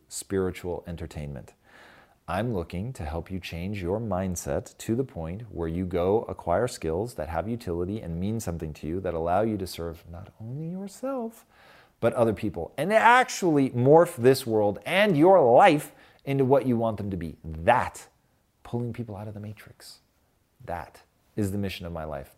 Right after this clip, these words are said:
So I do not consider myself a motivational speaker, and I think every ounce of power that I have comes from not being a motivational speaker, but instead having garnered a set of really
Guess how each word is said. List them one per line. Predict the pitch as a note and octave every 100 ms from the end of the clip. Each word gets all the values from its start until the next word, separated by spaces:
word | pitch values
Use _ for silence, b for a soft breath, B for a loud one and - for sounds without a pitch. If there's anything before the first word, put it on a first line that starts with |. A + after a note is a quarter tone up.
| _
So | - D2+ D2 -
I |
do | A2
not | C#3 A#2+
consider | A#2 G#2+ - F3+
myself | C#3+ B2 B2 -
a |
motivational | G#2 G2 F#2 F2+ F#2
speaker, | F2+ F#2 F2 F2+ E2+ B B B B
and | G2+
I | G#2
think | A#2 G#2+ -
every | A#2+ B2+ C3 A#2+
ounce | A2 G#2+ G2+
of |
power | F2 F#2+ F#2+ F#2
that | F2
I | E2+
have | F2 E2+
comes | - G2 G2+
from | - F#2 E2+ -
not | E2 D#2+ F#2 D#2 - _ D#2+
being | D#2+ A2 F#2+ B1 B1+ - -
a |
motivational | E2+ E2+ D#2+ D#2 D2 C#2+
speaker, | C#2+ D#2 D2+ C#2 -
but | F2
instead | F2+ - B2 A2+ F2 E2 B B
having | - G2+ F#2+
garnered | G2+ A2 A2 -
a |
set | F2+ - G2+ F#2 -
of | F2
really | F2+ F2+ A2 G2+ F2+